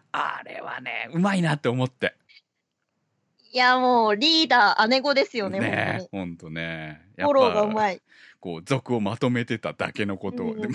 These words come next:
Speaker 1: らしい感じがありましたね、やっぱね。
Speaker 2: みんなそれぞれ桜に感謝があるからこそ、それぞれの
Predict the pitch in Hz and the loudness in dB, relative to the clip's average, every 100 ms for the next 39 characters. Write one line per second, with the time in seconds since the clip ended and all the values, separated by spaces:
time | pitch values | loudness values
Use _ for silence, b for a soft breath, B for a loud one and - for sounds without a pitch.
0 | - 101 - - 196 - - - - 139 | -6 -4 -2 -2 -4 -6 -14 -14 -14 -14
1 | 131 - - 78 67 _ _ - 76 - | -16 -20 -14 -10 -10 _ _ -16 -16 -16
2 | _ _ _ _ _ _ _ 240 214 240 | _ _ _ _ _ _ _ -20 -14 -6
3 | 311 359 370 339 381 359 254 196 170 - | 0 0 0 -2 0 2 4 4 2 -8
4 | _ _ - 339 - 254 220 214 330 302 | _ _ -6 -4 4 4 4 0 2 2
5 | 285 233 202 190 180 196 - 339 330 262 | 2 4 6 4 2 2 4 2 2 2
6 | 262 294 359 247 180 170 _ _ _ _ | 2 0 -6 -6 -6 -10 _ _ _ _
7 | _ - 339 349 349 339 349 349 381 381 | _ -12 -6 -6 -4 0 0 2 2 4
8 | 294 | 2